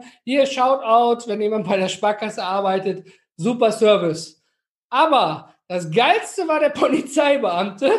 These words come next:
als ich da reingekommen bin in Düsseldorf, sag, „Ich würd gern gegen Anzeige, gegen Unbekannt, wegen E-C-Kartenbetrug machen.“ „Aha.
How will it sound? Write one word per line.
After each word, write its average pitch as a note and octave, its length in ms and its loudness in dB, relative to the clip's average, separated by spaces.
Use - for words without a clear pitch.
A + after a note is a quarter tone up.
als D#4+ 240 0
ich - 160 -10
da A#3 100 2
reingekommen D4 720 2
bin C#4 220 -2
in B3 160 -4
Düsseldorf, B3+ 600 -2
sag, G3+ 140 4
„Ich G#3 120 -2
würd C#4+ 200 -2
gern B3+ 180 2
gegen A#3+ 240 -4
Anzeige, A#3+ 760 -2
gegen A3+ 260 -4
Unbekannt, B3+ 680 0
wegen A3 220 2
E-C-Kartenbetrug A#3+ 1120 -4
machen.“ A3+ 400 0
„Aha. G#3+ 720 2